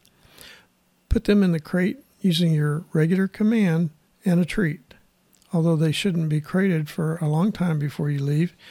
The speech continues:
you can crate them anywhere from about five to twenty minutes prior to leaving. Your departure should be matter of fact. After they enter the crate and you give them a treat, you should ignore them and leave. When you return home,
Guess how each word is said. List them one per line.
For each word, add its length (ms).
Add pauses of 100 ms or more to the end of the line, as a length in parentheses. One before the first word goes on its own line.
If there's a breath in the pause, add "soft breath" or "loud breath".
(160 loud breath)
you 100
can 140
crate 280
them 220
anywhere 380
from 180
about 320
five 320
to 80
twenty 340
minutes 400
prior 360
to 60
leaving. 460 (1000 soft breath)
Your 100
departure 560
should 300
be 320 (120)
matter 380
of 80
fact. 560 (1160 soft breath)
After 280
they 200
enter 220
the 100
crate 540
and 100
you 100
give 200
them 180
a 80
treat, 380
you 140
should 180
ignore 460
them 260
and 220
leave. 420 (920)
When 140
you 140
return 400
home, 440